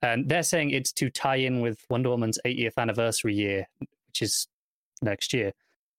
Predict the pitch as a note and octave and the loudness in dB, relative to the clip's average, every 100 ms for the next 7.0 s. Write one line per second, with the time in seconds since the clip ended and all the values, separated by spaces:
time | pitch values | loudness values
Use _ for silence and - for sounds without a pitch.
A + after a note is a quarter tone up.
0 | _ _ _ _ _ _ _ - C#3+ - | _ _ _ _ _ _ _ -2 -2 -2
1 | _ E3+ F3+ C4+ G#3+ G#3+ F3+ F#3+ F3+ D#3 | _ -4 0 2 2 2 2 2 2 0
2 | - _ _ _ _ - B2 C#3+ C#3+ - | -2 _ _ _ _ -4 0 0 2 2
3 | B2 C3+ B2 B2 - A2+ C#3+ F#3 - F#3+ | 2 2 0 -2 -2 0 0 0 -2 -2
4 | G3+ - - - G#3 - _ - C3+ B2+ | -2 -2 -4 -2 -2 -4 _ -2 0 2
5 | A#2 A#2+ A#2+ C3 C#3+ D#3 D3+ C3+ E3 - | 2 0 0 0 2 2 2 2 0 -2
6 | D3 C#3+ B2 C3 - B2+ A#2 A2 - | 0 0 2 0 0 0 2 0 -2